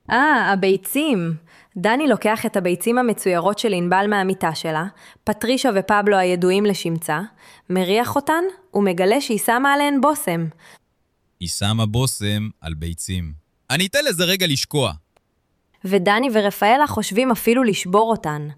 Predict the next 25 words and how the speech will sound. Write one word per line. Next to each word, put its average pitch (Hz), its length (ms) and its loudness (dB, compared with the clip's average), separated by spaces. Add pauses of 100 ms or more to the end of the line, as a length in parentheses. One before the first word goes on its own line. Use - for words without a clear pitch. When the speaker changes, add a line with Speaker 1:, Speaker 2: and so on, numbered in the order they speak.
(440)
Speaker 1:
ואז 208 320 2
ענבל 247 300 4
יוצאת 233 340 0
מחדר 185 400 0
האח, - 560 -4
חושדת 185 760 -4 (280)
והולכת. 214 720 0 (420)
רגע 233 340 2
אחרי 214 320 0
שרפאלה 190 640 0
כמעט - 440 0
שברה 185 380 0
את 190 100 -4
הביצים 170 420 -2
הגנובות. 165 680 -4 (640)
Speaker 2:
ביצים 90 640 -6
מבוסמות. 87 960 -4 (500)
אני 87 200 -6
אתגעגע 98 680 -4
אליה, 82 200 -6 (380)
באמת. 87 560 -8 (320)
Speaker 1:
ורגע 269 460 0
אחרון 208 420 2
שאני 180 260 0
חייבת. 165 560 -4